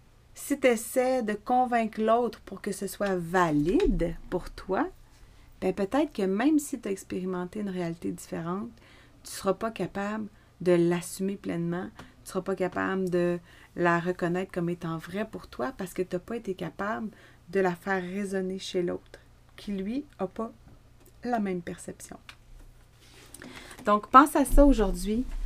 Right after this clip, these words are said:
Observe qu'est-ce que t'avais envie de rallumer, quel déséquilibre t'avais envie de créer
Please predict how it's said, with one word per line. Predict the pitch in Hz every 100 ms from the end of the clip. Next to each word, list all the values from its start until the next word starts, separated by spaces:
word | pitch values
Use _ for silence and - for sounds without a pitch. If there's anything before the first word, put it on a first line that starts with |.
| - - -
Observe | 214 - 262 269 277 -
qu'est-ce | - 330 -
que |
t'avais | 220 196 190
envie | 196 190 202 240
de |
rallumer, | 190 196 190 202 202 220 226 - -
quel | - 262 220 185
déséquilibre | 240 202 208 - 196 220 320 220
t'avais | 196 185
envie | 185 180 214
de | 226
créer | - 190 180 196